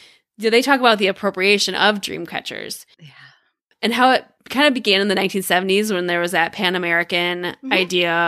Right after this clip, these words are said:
Speaker 1: and ideolo-, al-, ideology. And the term dream catcher was actually published in mainstream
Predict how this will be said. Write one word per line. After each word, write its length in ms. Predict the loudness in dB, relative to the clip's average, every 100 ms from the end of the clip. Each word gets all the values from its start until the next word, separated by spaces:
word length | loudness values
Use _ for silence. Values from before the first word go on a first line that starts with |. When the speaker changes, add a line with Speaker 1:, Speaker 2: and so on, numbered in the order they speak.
| 0 0
Speaker 1:
and 140 | -2
ideolo-, 680 | 0 -2 0 0 0 -2 -4
al-, 300 | 0 0 0 -6 -10
ideology. 1040 | -4 -4 -4 -4 -2 -2 -4 -4 -4 -4 -8 _ -20 -20 _
And 540 | 2 4 4 2 -4 -12 _ _ _
the 80 | -2
term 400 | 0 4 4 4
dream 400 | 0 0 0 0
catcher 420 | -2 -4 0 2
was 160 | 2 0
actually 520 | 0 0 0 -4 -4
published 560 | -2 -2 0 2 0 0
in 180 | -4 -4
mainstream 880 | -4 -4 -4 -4 -2 0 0 -2